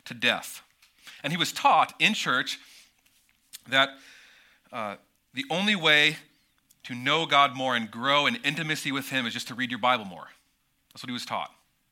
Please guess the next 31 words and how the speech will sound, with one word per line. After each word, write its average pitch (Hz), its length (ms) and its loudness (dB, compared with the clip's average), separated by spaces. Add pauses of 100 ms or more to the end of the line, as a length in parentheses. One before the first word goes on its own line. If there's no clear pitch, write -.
(1700)
But 117 100 -10
he 113 60 -6
came 165 160 -2
across 151 320 0
this 147 160 -8
verse 117 280 -6
in 107 120 -8
John 113 280 -2
four 131 460 -6
thirty-four, 117 600 -8 (260)
where 117 120 -8
Jesus 139 300 -6
said, 127 380 2
"My 123 220 2
food 165 640 -6 (340)
is 127 180 -8
to 135 120 -4
do 170 380 -4
the 180 120 -8
will 131 300 2
of 113 120 -2
him 135 180 -6
who 127 80 -6
sent 123 340 -2
me." 85 180 -14 (1800)
And 127 80 -8
he 127 60 -6
said 175 180 -4
this 139 140 -4
was 120 200 -6
really 143 320 -2